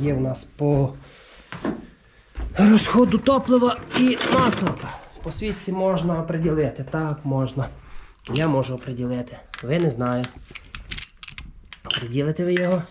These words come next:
чи не оприділите. Бо то, що вимилося, ну, по стану поворота видно, дивіться. Масла ніс не брав. Воно так диміло, коптіло масло.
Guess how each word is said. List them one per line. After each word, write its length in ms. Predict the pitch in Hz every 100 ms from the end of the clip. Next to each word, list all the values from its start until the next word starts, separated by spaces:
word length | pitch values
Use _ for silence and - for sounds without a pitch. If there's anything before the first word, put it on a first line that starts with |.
| -
чи 140 | 165
не 100 | 156
оприділите. 640 | 156 165 156 170 160 - 160 - - - - - - - - - - - - - - -
Бо 440 | 123 127 123 127 - - -
то, 100 | 131
що 160 | -
вимилося, 540 | 139 175 139 127 123 123
ну, 100 | 120
по 120 | -
стану 260 | 123 147 135
поворота 440 | 135 131 147 143
видно, 320 | 135 123 117 120
дивіться. 380 | 120 117 - - _ - - 143
Масла 300 | 139 151 151
ніс 240 | 139 -
не 80 | 120
брав. 180 | 117 117
Воно 160 | 135
так 160 | 135 131
диміло, 480 | 139 147 143 127 - -
коптіло 480 | - - 165 147 139
масло. 400 | 143 143 -